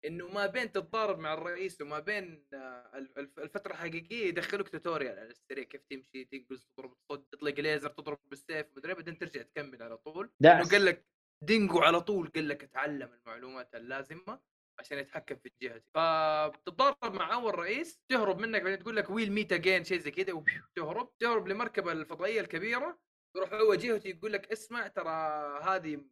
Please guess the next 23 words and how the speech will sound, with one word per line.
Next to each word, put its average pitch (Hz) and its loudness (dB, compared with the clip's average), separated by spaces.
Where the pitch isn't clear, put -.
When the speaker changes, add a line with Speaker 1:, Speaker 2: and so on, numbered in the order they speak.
Speaker 1:
سالفة 196 6
يعني 151 2
ما 190 2
فيها 180 -2
رجوع، 151 -4
خلينا 180 2
أنا 170 -4
أروح 165 -6
ألحق 139 -6
وراها"، 123 -8
ويطير 277 -2
يلحق 180 -2
وراها، 254 -2
يدخل 220 -2
جوة 226 -2
المركبة 220 -6
الفضائية 247 -8
وينقفل 202 -2
الباب. 113 -10
وتبدأ 311 2
تكمل 220 0
اللعبة 202 4
بالمهام، 170 -2